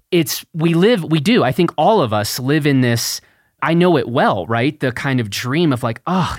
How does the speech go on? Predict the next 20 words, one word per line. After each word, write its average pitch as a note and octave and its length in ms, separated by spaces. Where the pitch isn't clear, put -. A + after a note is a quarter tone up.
if, C3 320
if C#3+ 180
our B2+ 120
memory C#3+ 520
was A#2 320
just, A#2 520
you D4+ 100
know, A2 260
a C3 60
hundred D3 360
times G2+ 440
better G2 260
than F#2+ 140
it G2 100
currently G2+ 500
is, F#2+ 200
wouldn't C3 260
that B2 220
be A2 100
amazing?" G2+ 800